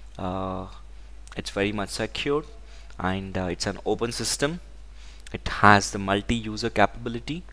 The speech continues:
It can do multitasking at a time, and the programming facility. You can program any of the languages that you want to do in the Unix environment, right? So, uh, once again, I repeat it, the features of Unix are portable,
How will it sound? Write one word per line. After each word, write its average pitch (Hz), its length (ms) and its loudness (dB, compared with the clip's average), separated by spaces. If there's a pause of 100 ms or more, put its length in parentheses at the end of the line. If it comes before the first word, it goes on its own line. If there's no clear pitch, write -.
(560)
It - 200 -4
can 98 200 6
do 104 140 -4
multitasking 110 960 4
at 107 80 2
a 107 60 -2
time, 127 320 6 (460)
and 92 220 0
the 95 60 0
programming 98 580 2
facility. 85 480 -4
You 82 160 -6
can 98 300 6
program 117 360 -2
any 104 300 0 (460)
of 95 160 2
the 98 100 4
languages 101 560 2
that - 180 -6
you 95 60 -6
want 92 220 -6
to 90 60 -10
do 120 260 -2 (120)
in 90 160 -4
the 92 60 -6
Unix 90 380 -6
environment, 85 600 -2 (240)
right? 104 240 0 (460)
So, 95 300 -4
uh, 87 120 -2
once 104 280 4
again, 120 180 6
I 113 140 8
repeat 120 320 4
it, 175 100 6 (200)
the 208 60 2
features 107 360 -6
of 110 140 -4
Unix 110 340 -4
are 101 60 0
portable, 131 480 0